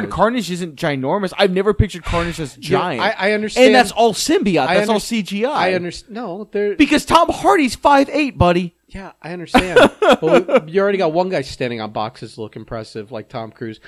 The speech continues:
Speaker 1: You don't need to be, just have the, the set littered with boxes. Let's just find another
Speaker 2: Well,
Speaker 1: guy.
Speaker 2: that's what Venom and Carnage is going to be. It's all C G I.
Speaker 1: It, it's not.
Speaker 2: They haven't practically made symbiotes, brother.
Speaker 1: It's, it's not.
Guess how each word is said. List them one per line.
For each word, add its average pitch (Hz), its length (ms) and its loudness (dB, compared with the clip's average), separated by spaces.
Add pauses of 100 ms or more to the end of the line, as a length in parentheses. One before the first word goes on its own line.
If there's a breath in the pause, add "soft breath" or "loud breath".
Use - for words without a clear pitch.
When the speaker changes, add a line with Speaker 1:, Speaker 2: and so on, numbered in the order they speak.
(260 loud breath)
Speaker 1:
You 151 160 -6
don't 175 180 -6
need 156 220 -8
to 127 120 -16 (240)
be, 156 200 -4
just 143 320 -14
have 156 160 -2
the, 143 100 -4 (240)
the 127 260 -8 (200)
set - 360 -6
littered 156 280 -6
with 131 160 -8
boxes. 135 440 -8
Let's 120 140 -12
just 160 160 -14
find 131 220 -6
another 117 220 -8
Speaker 2:
Well, 190 60 0
Speaker 1:
guy. 220 100 6
Speaker 2:
that's 226 200 2
what 214 280 0
Venom 196 360 2
and 180 100 -4
Carnage 185 420 -2
is 151 120 -8
going 185 260 2
to 147 60 0
be. 208 220 -2
It's 202 100 -6
all 196 140 -6
C 170 200 -10
G 127 220 -6
I. 170 360 0 (140)
Speaker 1:
It, 208 300 -8 (220)
it's - 240 -10
not. 196 100 -6
Speaker 2:
They 165 60 2
haven't 185 320 2
practically 147 560 2
made 135 240 0
symbiotes, 113 520 -6
brother. 107 300 -8 (140)
Speaker 1:
It's, 131 340 -20
it's 131 240 -14
not. 143 340 -14